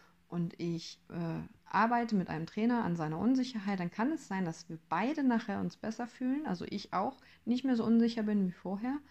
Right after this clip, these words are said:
Und er hat sozusagen das für mich getragen und mit mir transformiert, ohne dass ich persönlich bei mir hinschauen musste.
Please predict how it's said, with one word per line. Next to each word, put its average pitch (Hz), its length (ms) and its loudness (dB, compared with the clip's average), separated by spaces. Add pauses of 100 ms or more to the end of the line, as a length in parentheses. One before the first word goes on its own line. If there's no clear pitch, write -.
(380)
Und 185 140 -2
er 185 140 -2
hat 196 140 -2
sozusagen 196 640 0 (320)
das 180 140 -8
für 196 100 -4
mich 175 180 -4
getragen 254 640 2
und 185 260 -2
mit 190 220 -2
mir 185 180 0
transformiert, 175 800 -2 (460)
ohne 208 240 4
dass 180 280 -6
ich 294 360 -4 (100)
persönlich 202 600 4
bei 156 120 -8
mir 170 220 2
hinschauen 170 460 0
musste. 156 400 -8